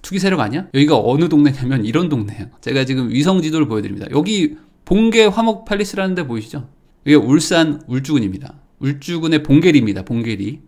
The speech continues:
봉계리에 다 논밭이야, 그냥. 다 논밭이고 있는 거는 뭐 도로하고 공장 조그마하고 뭐 이제 조그만한 시골 동네죠. 근데 여기에 이제 아파트가 하나 있는 거야, 생뚱맞게.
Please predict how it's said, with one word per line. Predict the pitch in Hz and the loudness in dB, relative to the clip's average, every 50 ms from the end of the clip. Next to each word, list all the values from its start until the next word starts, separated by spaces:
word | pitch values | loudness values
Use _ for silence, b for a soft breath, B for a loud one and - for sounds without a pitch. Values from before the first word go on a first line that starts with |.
| _ - | _ 0
봉계리에 | 143 175 202 196 233 226 214 185 180 196 220 214 - 98 - - _ _ _ | 2 2 2 4 4 4 4 4 2 2 2 2 0 -2 -6 -10 _ _ _
다 | - - 202 | -6 0 2
논밭이야, | 151 127 139 147 185 220 233 220 220 143 95 92 98 107 | 4 4 4 4 4 2 0 0 -2 -4 -4 -6 -8 -10
그냥. | 110 98 98 - - - - - - _ | -10 -12 -12 -14 -14 -16 -18 -18 -20 _
다 | - - 147 | -10 -8 -6
논밭이고 | 123 120 135 156 180 185 170 156 147 147 175 190 165 110 95 92 - _ _ - | -2 -2 -2 0 0 0 2 0 0 0 0 -2 -2 -4 -4 -8 -12 _ _ -6
있는 | 120 131 175 202 208 196 | -4 -2 -2 0 0 0
거는 | 180 175 180 180 170 151 | 0 0 0 0 0 0
뭐 | 131 127 123 120 | 0 -2 -2 -4
도로하고 | - - 127 131 143 147 139 127 117 104 101 113 120 113 95 92 101 - _ | -4 -4 0 2 2 2 2 0 -2 -4 -6 -8 -8 -8 -8 -10 -12 -16 _
공장 | - - 120 127 131 139 131 | -10 -6 -4 -2 -2 0 -2
조그마하고 | 127 135 135 139 127 120 110 107 110 127 117 | -2 -2 -4 -4 -4 -4 -4 -6 -8 -8 -8
뭐 | 101 98 98 95 | -8 -8 -8 -8
이제 | 95 92 95 98 95 - _ _ _ | -8 -10 -10 -12 -14 -18 _ _ _
조그만한 | - - - - 226 208 175 143 110 120 127 - - _ _ _ _ _ _ | -16 -12 -8 -4 0 0 2 2 0 -2 -4 -8 -12 _ _ _ _ _ _
시골 | - - 185 185 196 185 180 165 156 135 113 101 - - - - _ | -14 -10 -4 -2 0 0 2 2 0 0 -2 -4 -8 -10 -16 -20 _
동네죠. | - 107 113 135 151 156 123 98 95 110 123 117 - _ _ _ _ | -10 -4 -2 0 0 0 0 -2 -4 -6 -8 -8 -12 _ _ _ _
근데 | - 165 175 208 214 196 - | -6 -2 2 2 2 2 2
여기에 | - 135 151 180 214 202 | 2 0 0 2 2 0
이제 | 185 165 190 185 185 - - - - | 2 2 2 0 0 -2 -8 -10 -8
아파트가 | 135 135 233 233 233 - - 233 202 214 | -4 -2 -2 -4 -2 -2 -2 0 0 2
하나 | 214 240 240 | 2 4 4
있는 | 156 139 170 214 233 | 4 4 4 6 6
거야, | 220 185 135 | 6 6 6
생뚱맞게. | 135 208 220 220 285 269 247 226 156 - - 208 185 - - | 4 0 0 4 4 6 6 4 2 0 -2 -6 -6 -6 -8